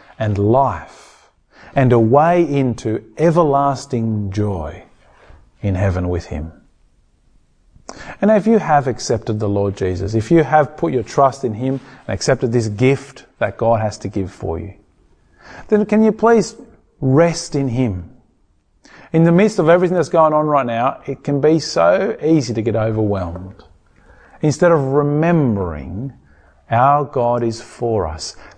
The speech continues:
and if he has given us his Son, how will he hold back any good thing? He is your loving Father.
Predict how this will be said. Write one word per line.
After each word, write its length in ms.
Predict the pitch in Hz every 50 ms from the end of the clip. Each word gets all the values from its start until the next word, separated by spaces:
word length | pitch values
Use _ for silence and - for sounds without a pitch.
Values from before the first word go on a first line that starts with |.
| - -
and 100 | - 143
if 180 | 143 131 - -
he 140 | - 196 220
has 160 | 233 247 220
given 320 | - - 196 185 165 175 170
us 200 | 170 160 147 -
his 280 | - - 147 131 110
Son, 640 | - - - - - 135 131 104 85 - 85 95 - - _ _ _ _ _ _ _ _ _ _ - - _ _ _ _ _ _ - -
how 160 | - 147 170
will 100 | 185 196
he 80 | 202 185
hold 280 | 156 156 147 135 123
back 240 | 127 120 120 - -
any 240 | 139 123 117 113 101
good 260 | 110 - - - -
thing? 280 | - - 87 85 87 85 _ _ _ _ _ _ _ _ _ _ _ _ _ _ _ _ _ _ _ _ _ _ _ _ _ _ _ _ _ _ _
He 380 | - - 135 143 151 160 156 131
is 160 | 113 101 98
your 240 | 107 120 123 127 123
loving 380 | 113 110 113 113 113 117 110 107
Father. 440 | 110 - 85 73 71 - - -